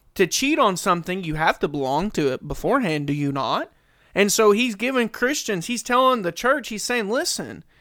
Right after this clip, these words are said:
here's a warning." I mean, this went out to the twelve tribes. This is one of your first New Testament books saying, "There's a warning against worldliness." And he says, "You adulterous people,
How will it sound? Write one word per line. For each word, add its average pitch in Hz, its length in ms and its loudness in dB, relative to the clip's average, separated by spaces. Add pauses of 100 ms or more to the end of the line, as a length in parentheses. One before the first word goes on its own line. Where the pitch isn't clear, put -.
(140)
here's 262 380 -2
a 196 100 2
warning." 170 760 -2
I - 20 -6
mean, 180 180 0
this 214 160 0
went 233 120 4
out 196 160 0
to 180 80 -4
the 147 80 -4
twelve 185 340 2
tribes. 208 480 4
This 156 180 -6
is 156 160 -8
one 156 180 -2
of 156 40 -2
your 147 100 -4
first 180 280 0
New 196 100 2
Testament 202 400 0
books 220 240 2 (340)
saying, 180 360 -2 (240)
"There's 185 180 4
a 196 60 4
warning 214 400 2
against 208 260 -4
worldliness." 208 600 2
And - 20 -8
he 196 60 -4
says, 180 240 -4
"You 240 160 -2
adulterous 226 680 0
people, 170 760 -2